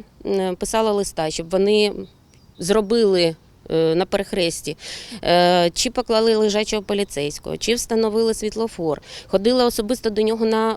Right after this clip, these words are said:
прийом, була записана. Все, що вони на сьогоднішній день змогли зробити, це оновити пішохідний перехід,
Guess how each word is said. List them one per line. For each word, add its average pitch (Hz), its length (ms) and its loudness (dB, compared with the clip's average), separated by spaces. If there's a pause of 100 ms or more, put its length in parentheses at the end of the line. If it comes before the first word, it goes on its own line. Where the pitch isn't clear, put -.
прийом, 208 600 4 (200)
була 190 260 2
записана. 160 680 -6 (320)
Все, 302 320 4
що 302 160 2
вони 262 220 4
на 254 120 4
сьогоднішній 240 520 0
день 220 200 2
змогли 220 500 2 (100)
зробити, 233 500 0
це 208 340 -2
оновити 185 720 -2 (260)
пішохідний 175 540 -4
перехід, 233 560 -4